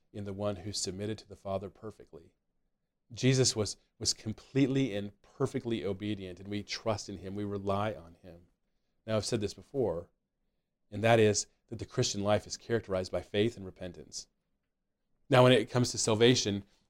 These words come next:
we call faith and repentance conversion. Get that? When we talk about conversion, what we're talking about is faith and repentance. When a person has been born again, regenerated,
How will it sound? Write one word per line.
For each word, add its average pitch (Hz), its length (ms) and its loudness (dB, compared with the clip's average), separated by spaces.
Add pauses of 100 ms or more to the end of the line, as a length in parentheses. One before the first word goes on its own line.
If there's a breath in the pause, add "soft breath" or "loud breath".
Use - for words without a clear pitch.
(200)
we 127 120 2
call 127 340 10
faith 131 580 4
and 113 80 2
repentance 113 480 -2
conversion. 95 720 -2 (400)
Get 104 160 -6
that? 90 280 -6
When 110 140 -10
we 113 80 0
talk 110 220 0
about 104 240 0
conversion, 120 580 4 (220 loud breath)
what 104 80 -4
we're 107 80 2
talking 113 320 2
about 95 180 2
is - 140 -8
faith 113 340 2
and 98 80 -10
repentance. 92 680 -8 (1900)
When 110 120 -4
a 107 40 -2
person 123 340 0
has 98 200 -2
been 104 160 -2
born 107 240 2
again, 95 420 -2 (800)
regenerated, 98 760 4